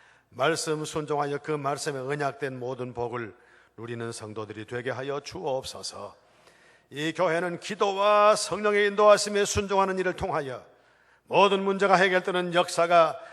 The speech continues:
나타나게 하여 주옵소서. 주의 큰 권능이 역사하는 교회가 되게 하여 주옵소서.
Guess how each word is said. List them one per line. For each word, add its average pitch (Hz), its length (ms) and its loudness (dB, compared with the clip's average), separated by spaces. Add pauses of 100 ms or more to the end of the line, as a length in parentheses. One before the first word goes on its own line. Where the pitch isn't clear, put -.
(200)
나타나게 185 600 4
하여 170 460 6
주옵소서. 131 920 0 (1000)
주의 151 380 0
큰 196 520 2
권능이 196 760 2 (300)
역사하는 208 580 8
교회가 185 360 8
되게 175 240 2
하여 165 300 6
주옵소서. 139 840 -2